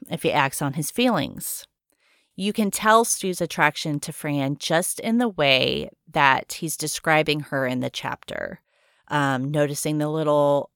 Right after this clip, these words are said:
line between her eyes, the way she brushes her hair away from her forehead, the way she speaks. The attraction was evident from the very beginning, whereas his description and view of Harold is a frightened blowhard.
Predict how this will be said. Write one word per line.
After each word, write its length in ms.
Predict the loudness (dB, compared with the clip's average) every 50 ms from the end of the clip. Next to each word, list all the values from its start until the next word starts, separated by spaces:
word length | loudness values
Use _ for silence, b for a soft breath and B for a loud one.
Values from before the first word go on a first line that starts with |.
| _
line 420 | -6 -2 0 0 2 2 0 0 0
between 360 | -2 -4 -6 -4 -6 -6 -4
her 140 | -2 -4 -2 0
eyes, 640 | 2 2 2 2 2 0 0 -2 -4 -6 -8 -10
the 100 | -8 -6
way 140 | -4 -4 -4
she 160 | -4 -6 -8
brushes 420 | -4 -2 -2 -2 -2 -6 -6 -8 -8
her 120 | -8 -10
hair 320 | -10 -4 -2 0 2 2 2
away 200 | 2 0 -2 -4
from 180 | -6 -8 -8
her 120 | -8 -8 -10
forehead, 840 | -10 -6 -4 -2 -2 -2 -4 -4 -2 -2 0 0 -2 -2 -6 -8 -12 _ _ _ _ _ _ _ _ _
the 80 | -6 -4
way 120 | -2 -2
she 160 | -4 -4 -6
speaks. 840 | -6 -8 -8 -6 -4 -4 -4 -4 -6 -8 -10 -8 -8 -8 -10 -12 -14 _ _ _ -2
The 120 | 0 0
attraction 480 | 0 2 2 2 2 2 -2 -6 -4 -4
was 160 | -4 -4 -2
evident 480 | -2 -2 0 0 0 0 -2 -4 -6
from 200 | -8 -6 -6 -4
the 80 | -4 -4
very 240 | -4 -4 -4 -4 -4
beginning, 580 | -6 -6 -4 -2 -2 0 2 0 0 -2 -4 -8 _ _ _ _ _ _ _ _ _
whereas 420 | -2 2 2 4 4 4 4 2 0
his 200 | -2 -2 -2 -2
description 680 | -4 -6 -6 -2 -2 -4 -2 -2 -2 -2 0 0 0
and 200 | 0 -2 -2 -2
view 200 | 0 0 0 0
of 100 | 0 -2
Harold 460 | 0 2 4 4 6 4 4 2 0 -2
is 480 | -2 -2 0 0 0 0 -2 -2 -6 -6 -6
a 80 | -6
frightened 480 | -6 -4 -2 -2 -2 -2 -2 -4 -6 -6
blowhard. 680 | -4 -2 0 0 0 0 -2 -2 -2 -2 0 -2 -2